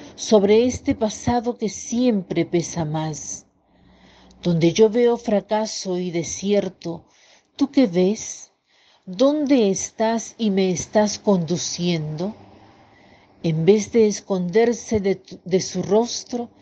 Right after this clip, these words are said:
digámosle lo que hay en nuestro corazón sin juzgarnos por lo que decimos y sin buscar nuestras soluciones. Seamos como niños exponiendo lo que vivimos,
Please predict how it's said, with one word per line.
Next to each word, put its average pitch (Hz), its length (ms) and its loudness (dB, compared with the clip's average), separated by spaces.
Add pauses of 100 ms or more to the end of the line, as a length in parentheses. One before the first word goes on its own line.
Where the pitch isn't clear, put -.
(520)
digámosle 269 760 2
lo 220 180 2
que 220 180 2
hay 247 240 0
en 226 180 -6
nuestro 190 480 -4
corazón 226 760 -4 (260)
sin 214 300 0
juzgarnos 220 1000 0
por 165 280 -6
lo 175 180 -2
que 185 140 0
decimos 160 920 -6 (460)
y 190 80 0
sin 190 300 2
buscar 233 580 2
nuestras 196 560 -2
soluciones. 170 1200 -6 (580)
Seamos 202 760 2
como 190 340 0
niños 233 680 -2 (280)
exponiendo 240 920 2
lo 233 180 2
que 214 140 0
vivimos, 185 960 -6